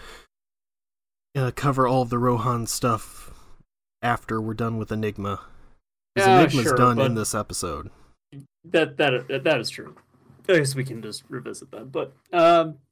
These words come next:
Speaker 2: so I'm having to skip ahead of my notes 'cause actually quite a bit goes on with Rohan at the start of this, and then
Speaker 1: Not
Speaker 2: we, like,
Speaker 1: really.
Speaker 2: don't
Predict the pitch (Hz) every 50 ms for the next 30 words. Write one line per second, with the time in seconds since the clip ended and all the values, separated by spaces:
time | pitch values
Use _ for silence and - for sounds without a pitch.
0 | _ _ _ _ _ _ _ _ _ _ _ _ _ _ _ _ _ _ _ _
1 | _ _ _ _ _ _ _ _ _ _ _ _ _ _ _ _ _ _ _ _
2 | - 160 135 117 113 104 - 139 131 120 120 120 113 - - 147 135 139 120 139
3 | 135 135 127 123 123 135 135 123 131 - 123 113 117 117 117 113 - 120 110 -
4 | - 127 117 110 127 127 120 - 131 131 127 135 135 131 123 117 131 127 131 131
5 | 127 120 - 127 120 113 110 - 117 110 - 123 120 117 104 110 110 107 104 -
6 | 113 113 - 277 320 330 - - - 175 175 - 185 190 190 - - - -